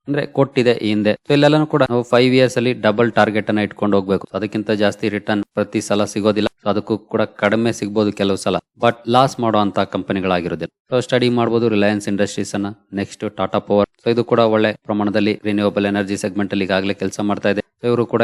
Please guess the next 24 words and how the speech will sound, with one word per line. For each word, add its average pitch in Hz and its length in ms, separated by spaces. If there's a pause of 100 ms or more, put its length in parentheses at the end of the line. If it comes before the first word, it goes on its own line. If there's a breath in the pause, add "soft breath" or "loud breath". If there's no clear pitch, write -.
ಏನಾದ್ರೂ 110 320
ನ್ಯೂಕ್ಲಿಯರ್ 113 400
ಪವರ್ 110 220
ಗೆ 110 80
ಎಂಟರ್ 104 220
ಆದ್ರೆ 101 240
ಖಂಡಿತ 104 220 (260)
ಅದು 151 180
ಒಂದು 139 160 (100)
ಅಡ್ವಾಂಟೇಜ್ 107 500
ಅನ್ನ 101 120 (140)
ಒದಗಿಸಿಕೊಡುತ್ತೆ. 104 640
So 113 100
ಇದನ್ನು 107 260
ಕೂಡ 110 80 (100)
ಸ್ಟಡಿ 107 300
ಮಾಡಬಹುದು. 104 260 (140)
So - 100
ಇಲ್ಲೂ 110 200
ಕೂಡ 107 80 (140)
ಫೈವ್ 101 220
ಇಯರ್ಸ್ 101 200
ಅಲ್ಲಿ 104 200
ಫೋರ್ 107 180